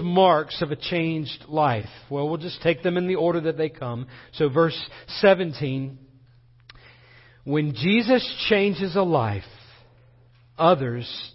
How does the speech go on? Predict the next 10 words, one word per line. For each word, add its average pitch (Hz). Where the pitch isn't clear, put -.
take 135
notice. 120
When 143
Jesus 202
changes 190
a 196
life, 123
others 139
take 131
notice. 117